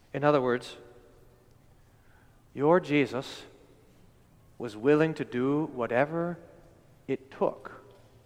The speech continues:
to rescue you. The book of Hebrews says it like this. It says that Jesus endured the cross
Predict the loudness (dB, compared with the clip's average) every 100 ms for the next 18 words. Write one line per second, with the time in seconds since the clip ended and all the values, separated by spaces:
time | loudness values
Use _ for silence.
0 | -20 _ _ _ _ _ _ _ _ _
1 | _ -20 -10 -4 2 2 2 -12 -14 -16
2 | -18 -20 -20 _ -20 -20 -20 -20 _ -20
3 | -20 _ _ _ _ _ -20 -20 -20 _
4 | -8 6 8 8 2 2 2 2 2 4
5 | 2 2 -4 -8 -18 -20 -20 -12 0 6
6 | 6 6 0 4 4 2 -6 -10 -18 -20
7 | -20 -20 -20 _ _ -20 -20 _ _ -4
8 | -2 -2 0 2 2 2 -4 -6 -6 -2
9 | -2 -2 -4 -10 -18